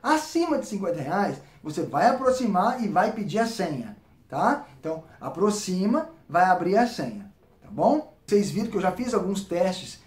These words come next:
por aproximação com a Samsung Pay e também com a pulseira da Brasil Pré-Pagos, né? On-, quando eu cheguei no estabelecimento, eles não sabiam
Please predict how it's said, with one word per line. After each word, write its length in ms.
por 160
aproximação 960
com 60
a 120
Samsung 600
Pay 420
e 80
também 480
com 140
a 100
pulseira 640
da 140
Brasil 340
Pré-Pagos, 800
né? 300
On-, 220
quando 160
eu 80
cheguei 680
no 100
estabelecimento, 580
eles 160
não 120
sabiam 600